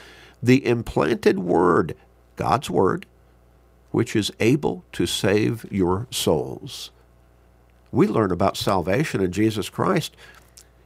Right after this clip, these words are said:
through the teachings of God's word written down for us in New Test-, in the New Testament.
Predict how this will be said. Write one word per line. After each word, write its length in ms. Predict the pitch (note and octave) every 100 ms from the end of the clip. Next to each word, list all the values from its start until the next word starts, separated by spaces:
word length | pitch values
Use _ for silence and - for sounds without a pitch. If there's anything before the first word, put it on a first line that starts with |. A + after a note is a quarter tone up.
| _ _ _
through 640 | - - G2+ A2+ G3+ A#3+ - -
the 100 | G#2+
teachings 720 | - G#2+ - - G#3 A#3 -
of 340 | - G2+ C3
God's 440 | F2 A#1+ F2+ C#3+ -
word 540 | G#2 G3+ B2+ F#3 G3 - - _ _ -
written 460 | C3+ D#3 E3 G#3+ F3+
down 300 | C#3 B2+ A#2
for 340 | G#2+ F2 F#2
us 400 | E3+ - - - _ _ _ _ _ _ _ _ _ _ _ _ -
in 160 | G2+
New 160 | G2+ A2
Test-, 360 | - D#2+ - -
in 180 | F#2+
the 80 | G2
New 160 | F#2 A2
Testament. 640 | - F2 - - -